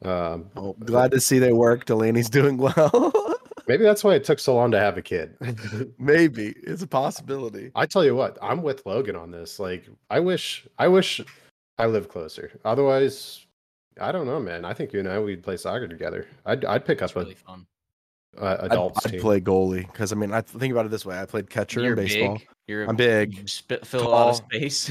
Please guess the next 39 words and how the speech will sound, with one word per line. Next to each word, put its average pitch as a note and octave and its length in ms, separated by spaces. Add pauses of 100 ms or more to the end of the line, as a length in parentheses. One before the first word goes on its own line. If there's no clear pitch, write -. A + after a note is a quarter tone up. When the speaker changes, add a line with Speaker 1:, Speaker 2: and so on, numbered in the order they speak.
Speaker 3:
<laughs> B2+ 80
Speaker 2:
Yeah, B2+ 260
exactly. A#2+ 600
And A#2+ 100
I F#3 100
played A#2+ 220
Speaker 3:
<laughs> - 20
You G#2 60
Speaker 2:
goalie. C3 260
Speaker 3:
just D#3 120 (100)
stand F3+ 300
there. C3+ 200
Don't D#3 320
move. F#3 440
<laughs> - 40 (260)
Speaker 2:
But E3 100
the D#3 60
thing G3+ 160
is, F#3+ 100
is, F3 80
like, E3 160
I D#3+ 140
play F3 180
goalie F#3+ 580
or E3+ 140
the A3 100
stop D#3+ 440 (100)
mark C3 540
on B2+ 180
every C3 260
sport. C3 300
Like, G2+ 140 (280)
catcher C#3+ 360
in E3 80
baseball, A2+ 480 (260)
hockey, A#2+ 380
I B2 100
played C3 260
goalie. A2 440